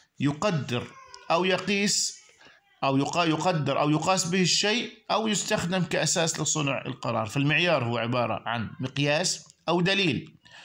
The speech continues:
يقدر أو يقاس به الشيء، وهو يتم استخدامه كأساس لصنع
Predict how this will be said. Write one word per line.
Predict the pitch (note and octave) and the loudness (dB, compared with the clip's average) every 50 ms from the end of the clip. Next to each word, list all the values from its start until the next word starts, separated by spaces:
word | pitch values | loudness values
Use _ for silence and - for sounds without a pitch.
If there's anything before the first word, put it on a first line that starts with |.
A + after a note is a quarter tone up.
| - - - - - _ - | -20 -20 -20 -20 -16 _ -6
يقدر | C3+ C3+ - F3 F3 E3 D3+ D3+ E3 E3+ E3+ E3 - - - - - - - _ - | -4 -4 0 0 0 0 2 2 2 2 2 0 -4 -8 -14 -18 -20 -20 -16 _ -2
أو | A#2+ C3 C3 | 0 2 2
يقاس | C3+ C3 C3 C3 - E3 E3+ E3 E3 | 2 0 0 0 0 0 2 0 0
به | D3+ D3 D3 C#3+ C#3 | 0 0 2 2 2
الشيء، | C3 - - - D3+ D#3 D3+ D#3 D#3+ D#3 - - - - - - - _ - | 2 0 0 2 2 2 2 2 0 -4 -10 -16 -20 -20 -20 -20 -20 _ -6
وهو | A2+ A#2+ B2+ C3+ C#3+ C#3+ D3+ C#3+ D3 C#3+ C#3+ C#3 C#3 C3 B2 | -4 -2 0 0 2 2 2 2 4 4 4 4 2 0 0
يتم | - B2+ B2 - - D3+ D3 C#3 | -2 -2 -2 -2 0 0 0 0
استخدامه | C3+ B2+ - - C#3 C3 C#3 B2+ C#3 C3+ C3+ B2+ B2 B2 A#2+ - | 0 -2 -2 -2 -4 -4 -2 -2 0 0 0 0 0 0 -2 -2
كأساس | B2+ A#2+ A#2+ B2 - D3+ C#3+ C#3 C#3 C3+ - - | -4 -4 -2 -2 0 0 0 0 0 -2 -2 -2
لصنع | A#2+ G#2+ - - C#3 B2+ B2 A#2 - | -2 -2 -2 0 0 0 -2 -2 -4